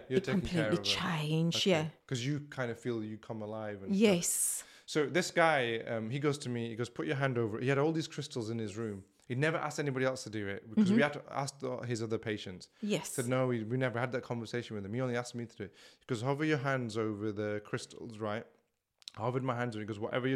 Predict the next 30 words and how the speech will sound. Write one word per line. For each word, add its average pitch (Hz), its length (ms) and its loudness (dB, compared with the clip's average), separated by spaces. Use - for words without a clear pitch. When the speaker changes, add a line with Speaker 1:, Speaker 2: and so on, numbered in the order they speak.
Speaker 1:
drawn 120 140 0
to, - 140 -12
pick 117 160 -10
the 107 80 -10
crystal 104 320 -10
up." 92 100 -16
So - 80 -20
I - 60 -20
picked 139 100 2
the 151 60 0
crystals 143 400 -2
up. 98 200 -6
I - 60 -10
took 143 200 -6
them 139 140 0
home 110 260 -2
and - 60 -8
I - 40 -8
put 131 180 -6
them 127 100 -2
next - 180 -6
to 131 60 -6
my 110 120 0
bedside 120 420 0
table. 110 320 0
Speaker 2:
Yes. - 400 -10
Speaker 1:
And 113 140 -4
I 110 40 -4
had 139 220 0
them, 113 320 -4